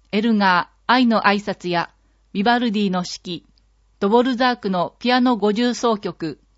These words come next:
など、多数を演奏し、素晴らしい音色をホールに響かせていました。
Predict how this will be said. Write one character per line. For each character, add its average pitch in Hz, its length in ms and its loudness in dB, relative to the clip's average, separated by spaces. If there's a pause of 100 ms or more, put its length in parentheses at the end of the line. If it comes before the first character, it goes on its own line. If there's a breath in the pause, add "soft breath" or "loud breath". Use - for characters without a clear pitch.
(160)
な 196 140 -6
ど、 175 260 -2 (300)
多 220 120 -6
数 277 280 -2
を 220 160 4
演 202 160 0
奏 202 240 -2
し、 180 320 -8 (400)
素 214 140 -4
晴 226 120 2
ら 233 140 2
し 240 180 -2
い 226 60 2
音 226 160 0
色 208 200 0
を 190 280 0
ホ 247 200 4
ー 247 40 4
ル 214 100 0
に 196 100 2
響 220 280 -2
か 254 100 0
せ 240 140 -2
て 208 100 -2
い 185 100 -2
ま 175 140 -4
し - 120 -16
た。 - 200 -8